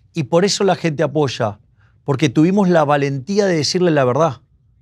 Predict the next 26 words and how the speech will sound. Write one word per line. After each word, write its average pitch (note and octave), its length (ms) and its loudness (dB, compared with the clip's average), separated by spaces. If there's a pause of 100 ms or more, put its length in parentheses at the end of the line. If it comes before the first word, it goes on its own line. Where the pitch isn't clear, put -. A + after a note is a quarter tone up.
(600)
Y D#3 140 -6
por F3 160 -2
eso G3+ 140 -2
está G3 240 0
desorientada D3+ 1040 0
la, B2 400 -2
digamos, B2+ 880 -2 (340)
la B2+ 200 2
casta C3 400 0
política, A2 720 -4 (840)
porque C3 260 -2
siempre G3 380 2
engañaron D3+ 520 0
a C3+ 60 0
la C3 100 0
gente C3+ 600 -4 (1400)
y D3+ 100 -6
siempre F3+ 380 0
le E3+ 100 2
dijeron E3+ 320 0
lo D#3 100 2
que C3+ 120 -2
querían D#3 260 2
escuchar. C3 580 0
Y C3 80 -14
nosotros D#3+ 520 -2